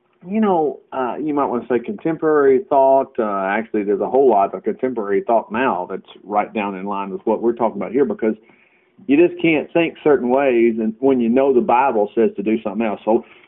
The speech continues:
so let's let the Bible do our thinking for us here. Let's go James chapter one. And in James chapter one, look at verse five. If any of you lack wisdom, let him ask of God, that gives to all men liberally and upbraideth not, and it shall be given him.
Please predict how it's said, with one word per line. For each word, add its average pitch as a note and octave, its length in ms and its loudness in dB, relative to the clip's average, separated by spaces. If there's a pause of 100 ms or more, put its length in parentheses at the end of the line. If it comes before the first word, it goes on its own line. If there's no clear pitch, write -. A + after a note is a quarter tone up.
(280)
so D3 60 2
let's G3 220 2
let G#3 140 2
the G3 60 2
Bible F3 400 0
do E3 180 6
our C#3 180 0
thinking C#3+ 320 0
for A#2+ 180 4
us A2+ 80 -6
here. C3 100 4
Let's D3+ 140 0
go D#3+ 120 4
James F3+ 380 0
chapter G3+ 280 2
one. A2 320 0 (720)
And F#3 200 6
in F3 60 0
James A#3 300 0
chapter G3 240 2
one, F3 140 4
look A#3+ 80 0
at A3 60 -2
verse F#3+ 180 6
five. B2+ 160 2
If B2 80 -12 (100)
any B3 160 6
of A3 80 2
you G3+ 160 2
lack E3+ 220 0
wisdom, A2+ 500 2 (220)
let D#3 180 2
him E3+ 100 0
ask D#3 360 -2
of A2+ 120 2
God, A2+ 380 0 (580)
that F#3 200 2
gives A3+ 220 4
to G3+ 100 2
all F#3+ 360 6
men G#3 420 2
liberally A#2 680 2
and C#3+ 120 2
upbraideth F3 520 2
not, A#2 360 0
and C#3+ 140 0
it C#3 180 2
shall E3+ 240 4
be D3+ 140 0
given C#3 260 2
him. G#2+ 220 -10